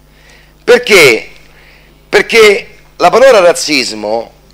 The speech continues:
che poi viene utilizzata con molta facilità da una parte politica, ma non per fare polemica,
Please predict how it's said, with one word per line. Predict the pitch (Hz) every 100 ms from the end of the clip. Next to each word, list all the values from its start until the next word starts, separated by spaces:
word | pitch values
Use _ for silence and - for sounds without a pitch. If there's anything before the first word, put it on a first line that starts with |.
| -
che | 135
poi | 139 185 196 170 139
viene | 117 151 170 151
utilizzata | 135 131 131 131 117 165 165 151 127 120 - - - _ _ _
con | - 143
molta | 190 240 - 156
facilità | 151 139 143 139 190 139
da | 117
una | 120
parte | 117 135 - 131
politica, | 139 220 180 139 147
ma | 202
non | 202 277 294 156 113 98 90 - - -
per | 135 131
fare | - 123 117
polemica, | 117 110 101 95 92 87